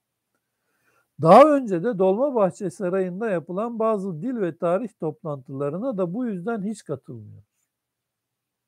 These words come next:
Günaltay kendisini arayıp onuncu yıl nutkunu okuyacağını söyleyince ne yapacağını şaşırıyor.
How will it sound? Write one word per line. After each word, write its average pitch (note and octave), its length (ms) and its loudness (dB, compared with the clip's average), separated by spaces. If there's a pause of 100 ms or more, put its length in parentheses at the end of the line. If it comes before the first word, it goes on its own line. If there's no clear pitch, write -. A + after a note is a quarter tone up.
(1040)
Günaltay G#3+ 600 2
kendisini F#3+ 560 -4
arayıp F3+ 420 0
onuncu G3 420 -4
yıl G#3+ 200 -2
nutkunu E3+ 420 -8
okuyacağını F3 760 -4
söyleyince F3+ 720 -4
ne G#3 100 -2
yapacağını D#3+ 640 -4
şaşırıyor. A#2 800 -10